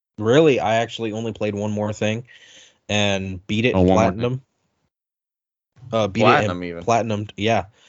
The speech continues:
Speaker 1: Uh, it's a game that, uh, in a series that I absolutely love, uh, and started playing,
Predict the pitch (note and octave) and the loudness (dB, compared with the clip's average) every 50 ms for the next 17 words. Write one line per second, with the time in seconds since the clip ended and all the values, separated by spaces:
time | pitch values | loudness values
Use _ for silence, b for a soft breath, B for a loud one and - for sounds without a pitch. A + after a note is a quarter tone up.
0 | b b b b b b b G#2+ A2 A2+ A2 - - G#2 - A2+ G2 - B2 A#2 | b b b b b b b -2 0 0 0 0 -2 -4 -4 -6 -4 -2 0 2
1 | A#2+ B2 B2 B2+ B2 A#2+ A2 G2+ G2+ A#2 A2+ A2 G#2+ G#2 G2+ - - - - - | 2 2 0 0 -2 -4 -6 -4 -2 0 0 2 0 0 -2 -4 -8 -12 -12 -12
2 | - - - _ _ _ - B B B B B B B _ _ _ _ - G#2 | -14 -16 -18 _ _ _ -20 B B B B B B B _ _ _ _ -6 -4
3 | G#2+ G#2 G#2 F#2+ F#2 G#2 G2+ F#2 - - A#2 A2+ A2 G#2+ G2+ G2 - - G#2 F2+ | -2 -2 -2 -2 -4 -4 -6 -6 -6 -4 -4 -2 -2 -2 -2 -4 -4 -2 -2 -4
4 | E2+ - - G2 G2+ G2 F2 - - G#2 G2+ F2 F#2 F#2 F2+ F#2 F#2+ G2 G2+ G#2 | -4 -2 -2 -2 -2 -2 -2 -4 -6 -6 -6 -6 -6 -6 -6 -6 -2 0 2 2
5 | G#2 A2 A2+ A2 - - b b b b b b b b b b - F2+ F#2 F#2 | 4 2 2 -2 -6 -16 b b b b b b b b b b -4 -2 0 0
6 | F#2 F2+ E2+ E2+ E2 - - F2+ F2+ F2 - - - A2 G#2+ G#2+ G#2+ G#2 F#2 - | 0 0 0 -2 -4 -6 -6 -6 -6 -6 -8 -4 0 2 2 2 2 0 -4 -6
7 | - - A2 G#2+ G#2+ G#2 G#2 G2+ G2+ G2 G2 F#2+ F#2+ F#2+ F#2 F2+ F#2 - | -8 -6 -2 0 0 0 0 0 -2 -2 -4 -6 -6 -6 -8 -8 -10 -12